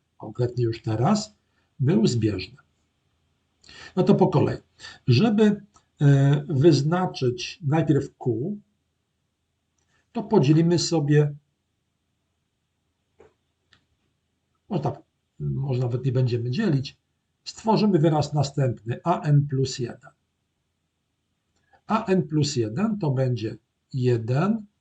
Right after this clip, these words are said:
przez dwa x odjąć trzysta siedemdziesiąt jeden i do potęgi n plus jeden. I z czego weźmiemy q?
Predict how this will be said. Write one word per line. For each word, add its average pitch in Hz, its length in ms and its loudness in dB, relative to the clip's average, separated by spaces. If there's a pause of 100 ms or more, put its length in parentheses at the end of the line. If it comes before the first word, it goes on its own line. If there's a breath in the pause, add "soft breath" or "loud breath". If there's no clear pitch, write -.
(140)
przez - 460 -6
dwa 127 640 -2
x - 580 -6
odjąć 123 520 -2
trzysta - 500 -8
siedemdziesiąt 120 840 -4
jeden 113 500 -2 (420 loud breath)
i 233 140 0
do 202 120 4
potęgi 156 680 4
n 147 300 2
plus 131 380 0
jeden. 117 460 0 (1700 soft breath)
I 180 100 0
z - 100 -6
czego 208 260 2
weźmiemy 123 520 2
q? - 280 -12